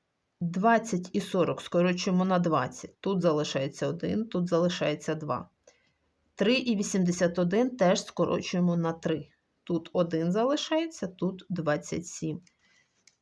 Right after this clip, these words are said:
І далі, якщо ми перемножимо, мінус так і залишається. Один на два — два, один на двадцять сім — двадцять сім.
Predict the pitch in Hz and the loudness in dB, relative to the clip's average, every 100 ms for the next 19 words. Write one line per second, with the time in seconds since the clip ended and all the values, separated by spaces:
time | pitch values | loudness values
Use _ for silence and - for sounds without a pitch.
0 | _ - 180 208 170 131 131 - 214 208 | _ -2 4 6 6 4 0 2 4 4
1 | 214 208 220 202 147 160 156 165 196 208 | 4 4 4 4 2 0 0 2 4 4
2 | 156 - 156 156 - 165 156 156 - - | 2 0 -2 -2 -2 -4 -2 -4 -4 -2
3 | 165 180 233 - 214 175 196 170 165 170 | -2 -2 -2 2 4 4 4 4 2 0
4 | 170 151 139 - _ _ - 214 165 170 | -2 -6 -8 -10 _ _ -12 -8 -2 0
5 | 147 135 208 240 _ _ _ _ _ - | 0 0 -4 -8 _ _ _ _ _ -2
6 | 180 170 170 147 131 151 151 - - - | 0 2 2 0 -2 -4 -6 -8 -12 -6
7 | 240 285 320 _ _ _ _ _ 185 202 | -4 -4 -6 _ _ _ _ _ -6 -4
8 | 233 - 180 - - 175 | -4 -8 -10 -12 -8 -8